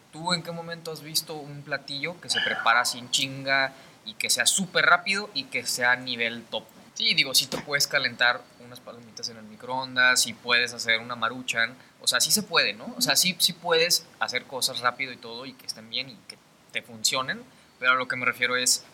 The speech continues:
Speaker 1: o sea, que, que las cosas no son, no, no son así nomás rápido, pues, o sea, sí
Speaker 2: Claro.
Speaker 1: tienen que llevar su proceso como darte el lujo de equivocarte y, y no, este, no discriminar tus ideas, o sea,
Speaker 2: Ok.
Speaker 1: sino que dejarlas que fluyan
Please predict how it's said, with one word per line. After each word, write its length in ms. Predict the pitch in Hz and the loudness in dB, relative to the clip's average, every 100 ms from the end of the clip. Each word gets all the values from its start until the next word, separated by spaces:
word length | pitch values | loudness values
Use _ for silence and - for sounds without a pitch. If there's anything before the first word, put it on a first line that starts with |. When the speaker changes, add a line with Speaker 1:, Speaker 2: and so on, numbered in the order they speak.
| - _ _ _ _ _ | -20 _ _ _ _ _
Speaker 1:
o 60 | - | -2
sea, 240 | 127 117 - | 2 0 0
que, 760 | 123 117 117 117 117 117 113 - - | 2 4 4 4 2 0 -2 -8 -8
que 80 | 131 | 0
las 180 | 131 - | 0 0
cosas 220 | 135 151 | -2 -4
no 140 | 156 | 0
son, 280 | 143 151 143 | 0 0 -4
no, 120 | 143 156 | -12 -12
no 140 | 151 | -2
son 220 | 151 165 | -2 2
así 220 | 165 165 156 | 4 4 0
nomás 300 | 151 143 143 | -2 0 4
rápido, 420 | 143 - 117 107 | 2 2 -4 -20
pues, 220 | - 104 | -20 -20
o 80 | 113 | -16
sea, 120 | 117 | -4
sí 140 | - | -2
Speaker 2:
Claro. 80 | 139 | 0
Speaker 1:
tienen 220 | 143 143 | -2 -4
que 100 | 143 | -6
llevar 200 | 123 117 | -6 -4
su 100 | 113 | -6
proceso 440 | 131 117 120 117 135 | -10 -8 -4 -4 -6
como 240 | 127 117 | -10 -14
darte 360 | 104 135 - 156 | -8 -8 -6 -4
el 180 | 143 127 | 0 2
lujo 360 | 147 143 185 190 | 2 0 2 2
de 80 | |
equivocarte 720 | 127 120 107 98 123 123 147 160 | 2 -2 -14 0 0 0 -6 -6
y, 120 | 123 | -6
y 80 | 101 - - - - | -10 -14 -16 -14 -10
no, 720 | 107 107 110 113 113 113 110 - - - - | -8 -8 -10 -10 -10 -12 -12 -16 -20 -20 -20
este, 320 | 120 117 - 117 | -10 -8 -6 -6
no 180 | 123 | -4
discriminar 800 | 151 202 - 156 147 135 127 135 | 2 2 2 -2 -2 -6 -6 -6
tus 180 | 147 147 | -6 -8
ideas, 460 | 127 117 101 - - - | -4 -2 -2 -4 -4 -8
o 20 | |
sea, 100 | - | -8
Speaker 2:
Ok. 40 | - | -4
Speaker 1:
sino 400 | 113 110 117 - | -4 -6 -12 -4
que 160 | 139 | -2
dejarlas 480 | 131 120 127 135 139 | -2 0 0 2 -2
que 120 | - | -4
fluyan 460 | - 135 156 170 214 | -8 -6 0 0 0